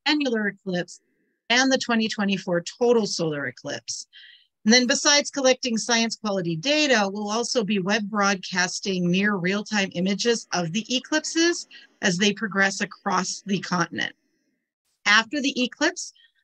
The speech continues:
we have some additional opportunities to do day and nighttime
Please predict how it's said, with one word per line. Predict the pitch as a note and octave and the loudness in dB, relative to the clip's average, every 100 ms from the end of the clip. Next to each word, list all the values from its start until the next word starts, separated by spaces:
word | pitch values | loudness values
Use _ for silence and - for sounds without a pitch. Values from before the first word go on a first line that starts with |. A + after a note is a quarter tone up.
| _ | _
we | A3 A#3+ | 4 6
have | A3 G#3+ | 6 4
some | - A#3 G3 | 0 0 0
additional | E3 A#3 - A#3+ A3+ | 2 2 2 -2 0
opportunities | G3 G#3 A3 - A3+ A#3 C4+ D4+ - - | 0 0 -4 -4 -2 -2 -2 -4 -6 -8
to | F#3 | -2
do | G#3 | 0
day | E3+ G3+ F#3+ | 2 2 2
and | F3+ | 2
nighttime | F3 F3+ - F#3 F#3 | 0 -2 -4 -2 -2